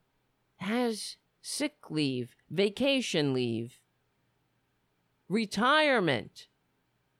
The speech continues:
as a federal mandate, as a guarantee. Oh my God. And we're here, "Oh, freedom!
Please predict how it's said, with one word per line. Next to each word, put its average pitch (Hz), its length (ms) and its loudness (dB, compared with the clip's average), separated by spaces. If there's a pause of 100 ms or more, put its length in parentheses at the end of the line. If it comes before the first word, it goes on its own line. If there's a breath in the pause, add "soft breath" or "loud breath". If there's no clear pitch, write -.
(520)
as 233 560 0 (140)
a 214 100 2
federal 202 760 0
mandate, 160 840 -2 (160)
as 160 160 2
a 170 60 2
guarantee. 175 920 0 (3000)
Oh 170 340 -2
my 135 280 -6 (420)
God. 185 360 -6 (1600)
And 147 240 0
we're 147 180 2
here, 143 440 2
"Oh, 339 240 2
freedom! 294 960 2